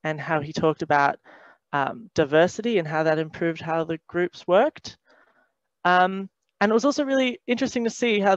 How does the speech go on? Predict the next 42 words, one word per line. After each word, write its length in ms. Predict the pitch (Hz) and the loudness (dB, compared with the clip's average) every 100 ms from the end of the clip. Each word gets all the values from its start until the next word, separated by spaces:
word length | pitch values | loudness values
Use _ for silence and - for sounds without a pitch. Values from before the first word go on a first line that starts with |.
| 180 | 2
these 200 | 202 208 | 0 0
groups 220 | - 220 190 | 0 -4 -4
that 80 | |
he 140 | 165 196 | -6 -2
created 320 | - 185 180 | 2 2 2
in 100 | 175 | -2
two 140 | - | -4
thousand 320 | 185 165 165 165 | 0 0 -2 -8
and 100 | 160 | 0
seven 380 | 247 220 165 | 2 2 0
were 100 | 151 - | -2 2
all 240 | 202 196 | 4 4
still 340 | 185 - 196 180 | 2 0 2 2
active 360 | 175 202 156 147 | 0 0 0 0
and 120 | 151 | 0
using 320 | 165 165 160 | -2 -4 -4
those 200 | 156 156 | -4 -4
same 280 | - 175 170 | -4 -4 -6
skills 540 | - - 175 160 156 - | -4 2 4 4 0 -6
that 140 | - | 0
they'd 200 | 160 156 | 0 2
developed 420 | 156 156 160 160 | 0 4 2 2
together 420 | - 165 147 147 147 - - - | -6 0 4 2 0 -8 -20 -2
on 120 | 180 | 0
different 360 | 185 269 269 233 | 2 2 0 -2
campaigns, 560 | 160 143 135 131 135 - | -2 -2 -4 -4 -6 0
like, 200 | 160 151 - | 0 0 -4
many 260 | 165 185 | -2 0
years 300 | 185 175 170 | 0 0 -2
l-, 100 | - 165 | -6 -6
later. 400 | 165 170 143 120 - - - - | 0 2 0 -4 -14 -20 -20 -6
Uh, 120 | 143 | -4
and 80 | 151 | -2
it 40 | 160 | -4
was 120 | 160 | -6
interesting 340 | 160 - 156 | -10 -10 -10
to 60 | 151 | -8
see 220 | - 151 | -8 -2
that. 200 | 143 139 _ _ _ _ _ _ _ _ | -2 -2 _ _ _ _ _ _ _ _
Um, 380 | 170 180 190 180 _ _ _ - | 4 4 2 -6 _ _ _ 2
part 200 | 233 262 | 4 4
of 220 | 277 | 2